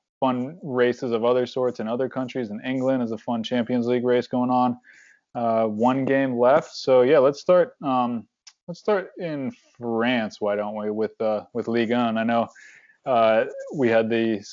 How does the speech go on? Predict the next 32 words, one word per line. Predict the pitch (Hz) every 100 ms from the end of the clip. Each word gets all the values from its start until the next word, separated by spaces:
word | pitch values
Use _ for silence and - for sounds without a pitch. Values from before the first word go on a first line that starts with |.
| - - 190
the, | 123 113 110 110
uh, | 107 107 104
Lille | 117 123 117 127
episode | 104 113 113 113
a |
little | 113 107
bit | 117 117
earlier | 113 110
this | 110 107
year, | 113 113 107 _ _ - _ -
and | 120
you | 117
wrote | 113 113 107
that | 117 110
awesome, | 131 113 - 113 110
uh, | 110 104
tactical | 104 110 104 - 117
piece | - 110 107
on, | 110 107 107 _
on | 123
how | 107
they | 107
play | 104 - 110
and | 110
everything. | 110 110 98 107 107 107
Uh, | 107 107
that | 113
was | 113
a | 101
fun | - 107
episode, | 101 107 - 107 107
and | 107